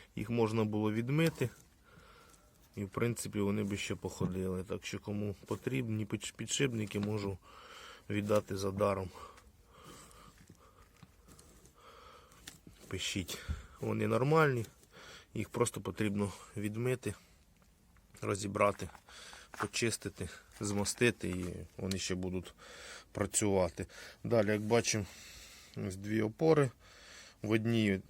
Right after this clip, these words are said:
ось цієї частини внутрішньої нема, вона відвалилась. А ця, що була зліва, справа, тут вона шатається, і от вона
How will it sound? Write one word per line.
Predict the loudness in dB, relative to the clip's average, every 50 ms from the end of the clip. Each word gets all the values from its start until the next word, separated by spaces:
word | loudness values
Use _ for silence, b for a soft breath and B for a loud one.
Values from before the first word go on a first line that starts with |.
| -6 -6
ось | -4 -4 -4
цієї | -2 2 4 4 4 4
частини | 4 2 0 0 0 2 4 4 4 4 2 2 0 B B B B B B B B B B B -14 -12 -10 -10 -12 -12 -14 -18 -20 -20 -20 _ -14 -8
внутрішньої | -4 -2 0 0 0 0 0 0 2 2 2 2 2 2
нема, | 2 2 4 4 4 6
вона | 6 4 4 4 4
відвалилась. | 4 4 4 6 6 6 6 6 6 6 4 2 2 -2 -10 B B B B B B B B B B B B B B B -18 -12 -6
А | -2 0 0 0 0 -2 B B B B B B B
ця, | -2 0 0
що | 2 2 0 2
була | 4 4 6 6
зліва, | 4 4 2 4 4 6 6 6 6 4 2 0 -6
справа, | -8 -6 -2 2 6 8 8 8 8 6 4 2 0
тут | -4 -4 0 0
вона | 2 2 4 2 0 -2 -6 B B B B B B B B B B B B B B
шатається, | -6 -2 -2 0 4 6 8 10 10 10 8 8 6 2 2 4
і | 4 6 6 6
от | 4 4 2 2
вона | 0 2 2 2 2